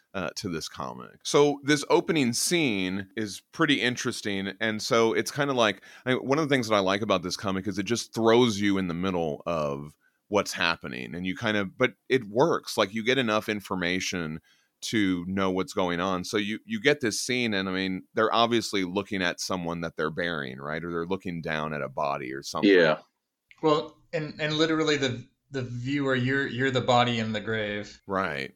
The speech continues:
Speaker 1: right.
Speaker 3: Looking up out of the grave.
Speaker 1: It, it, it already gives you, like, a creepy feeling, you know, immediately, like, just going into the first page. They're about to start putting dirt on the body, and one of the guys says, "Wait." And then they take out these coins.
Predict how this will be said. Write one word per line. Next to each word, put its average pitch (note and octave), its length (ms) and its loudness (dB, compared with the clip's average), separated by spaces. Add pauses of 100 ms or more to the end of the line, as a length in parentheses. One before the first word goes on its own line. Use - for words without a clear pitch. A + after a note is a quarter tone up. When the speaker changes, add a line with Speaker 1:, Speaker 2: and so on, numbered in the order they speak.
(100)
Speaker 1:
right. E2 460 -4
Speaker 3:
Looking A#2+ 340 -4
up A#2+ 220 -4 (320)
out A#2 160 -2
of A2 100 -4
the G#2+ 220 -6
grave. G#2+ 360 -4
Speaker 1:
It, C3+ 220 0
it, C#3 200 2
it C3 100 4
already C#3+ 340 8
gives G#2+ 260 2
you, A2 120 0
like, F2 160 0
a F2+ 60 -10
creepy E2 760 -4 (100)
feeling, F2 640 -4
you E2+ 100 -8
know, E2 280 -6
immediately, E2+ 800 -4
like, D#2 240 -8
just F2+ 340 -8 (160)
going F#2 280 -2
into E2+ 180 -6
the E2 100 -6
first D#2+ 360 -8
page. C2 680 -8 (220)
They're A#2 140 4
about A2 240 2
to A2 80 -8
start G2 320 2 (340)
putting A#2+ 300 -2
dirt A2+ 260 2
on A2+ 120 -2
the A2 80 -2
body, A2+ 360 2
and F#2+ 140 -4
one F#2 100 -2
of F#2+ 60 -4
the F#2 80 -2
guys F2 260 -2
says, E2 260 -4
"Wait." F#2+ 680 -4 (640)
And G#2 100 -4
then G#2 60 0
they G2+ 100 2
take C#3+ 200 0
out C3+ 160 2
these E2+ 200 -4
coins. D2+ 1000 -4